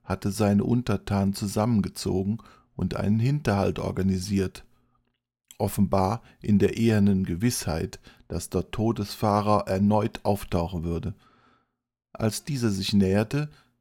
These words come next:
gab der Pavian-Führer den Seinen das Angriffssignal und die Horde deckte das Auto mit einem Hagel aus Steinen ein.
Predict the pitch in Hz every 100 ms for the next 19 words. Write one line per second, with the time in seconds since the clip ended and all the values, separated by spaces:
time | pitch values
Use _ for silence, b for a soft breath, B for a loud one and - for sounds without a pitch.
0 | - 90 87 - 92 - 95 95 - 104
1 | 98 98 - 110 107 104 104 101 - 101
2 | 110 110 113 - - 135 117 98 - 101
3 | 95 92 90 B B 104 101 101 92 110
4 | 113 113 104 104 107 101 - 101 101 -
5 | - 110 117 113 107 - 110 107 98 110
6 | 127 120 120 - - - 113 98 98 92
7 | 95 90